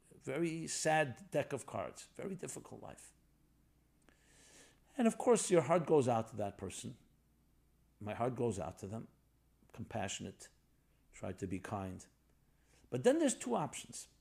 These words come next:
I can just be kind and compassionate and cry with him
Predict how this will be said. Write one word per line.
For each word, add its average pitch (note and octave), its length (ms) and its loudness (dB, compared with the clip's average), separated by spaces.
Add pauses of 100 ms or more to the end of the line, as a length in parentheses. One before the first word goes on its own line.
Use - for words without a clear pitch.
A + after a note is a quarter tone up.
(400)
I D#3 100 2
can F3 160 0
just A3+ 220 0
be A#3 80 -2
kind B2 380 -2 (360)
and B2+ 120 -4
compassionate G2+ 680 -6 (680)
and A#3 300 0 (280)
cry F#3 340 6
with D3+ 240 0
him D3+ 220 -6